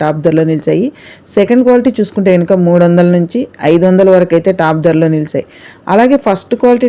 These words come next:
top and top రేట్ చూసుకుంటే కనుక ఐదు వందల నుంచి ఆరు వందలు, ఏడు వందలు అయితే కనుక టాప్ ధరలో నిలిచాయి.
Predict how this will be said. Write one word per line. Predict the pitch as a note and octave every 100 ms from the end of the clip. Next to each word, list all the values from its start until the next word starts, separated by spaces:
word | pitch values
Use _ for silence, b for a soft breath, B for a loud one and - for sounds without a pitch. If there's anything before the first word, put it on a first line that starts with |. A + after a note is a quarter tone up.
| A3+
top | F#3+ G3 G#3+
and | G#3+
top | F#3+ F#3
రేట్ | F3 F#3
చూసుకుంటే | F3+ F3+ F3 E3+
కనుక | E3 G#3+ - E3
ఐదు | F#3 F#3+
వందల | F#3+ F#3+ F#3
నుంచి | F3+ F3 A#3 - E3
ఆరు | F3 G3
వందలు, | F#3 F3 G3+ C#4 F3 F3
ఏడు | F#3+ F#3+
వందలు | F3+ F3+
అయితే | F3 F#3 E3
కనుక | E3+ - G#3
టాప్ | E3+ D#3+ E3
ధరలో | D#3+ E3+
నిలిచాయి. | D#3+ D#3 -